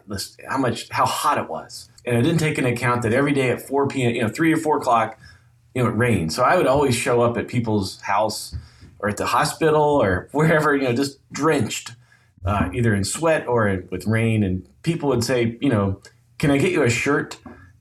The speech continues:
Or, "Here, sit by the fan." It just created a weird boundary issue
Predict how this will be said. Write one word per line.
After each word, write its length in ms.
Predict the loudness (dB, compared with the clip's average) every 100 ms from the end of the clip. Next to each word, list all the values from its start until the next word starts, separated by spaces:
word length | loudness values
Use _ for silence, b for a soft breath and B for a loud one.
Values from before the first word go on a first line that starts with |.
| _ -6 0
Or, 100 | 2
"Here, 160 | 2
sit 220 | 2 0
by 120 | 2 2
the 120 | 0
fan." 420 | 0 0 2 0
It 100 | -2
just 140 | -2
created 380 | 0 0 2 2
a 60 | 2
weird 480 | 2 2 2 2 2
boundary 500 | -2 -2 -2 -2 -2
issue 480 | -2 -4 -4 -4